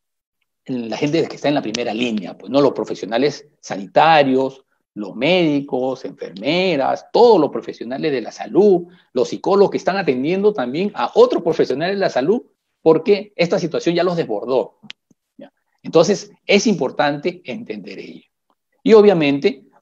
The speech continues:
otros servidores públicos que también están al frente, en la primera línea, como dicen. Y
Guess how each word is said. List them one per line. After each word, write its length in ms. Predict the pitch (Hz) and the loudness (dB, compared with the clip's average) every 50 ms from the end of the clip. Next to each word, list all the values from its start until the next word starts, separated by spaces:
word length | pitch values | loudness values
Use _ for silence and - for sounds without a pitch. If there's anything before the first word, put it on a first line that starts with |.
| _ _ _ | _ _ _
otros 480 | - 127 156 190 220 214 214 175 165 - | 2 4 6 6 6 4 2 0 -2 0
servidores 560 | 151 127 127 120 117 131 139 147 156 143 - | 0 -2 0 0 0 0 0 0 -2 -4 -4
públicos 460 | - 139 135 135 156 175 202 196 190 | -2 -2 -2 0 -2 -2 -2 -4 -4
que 120 | - 135 | -4 -6
también 320 | - 110 107 113 123 127 131 | -6 -6 -6 -6 -6 -6 -6
están 240 | 123 - 135 135 131 | -4 -4 -4 -4 -4
al 160 | 110 107 95 | -4 -8 -6
frente, 540 | - - 143 131 110 98 90 - - - 95 | -2 0 0 2 0 -2 -8 -12 -16 -18 -14
en 80 | 98 | -12
la 100 | 104 98 | -12 -12
primera 340 | - 110 117 151 175 175 170 | -10 -4 0 2 4 4 4
línea, 380 | 170 185 190 160 135 113 104 92 | 4 4 2 2 0 -2 -4 -8
como 220 | - 104 90 - | -14 -16 -16 -18
dicen. 240 | - - - _ _ _ _ _ _ _ _ _ _ _ _ _ _ _ _ _ | -18 -20 -20 _ _ _ _ _ _ _ _ _ _ _ _ _ _ _ _ _
Y 320 | - 208 226 220 214 240 | -4 -2 -2 -2 -4 -6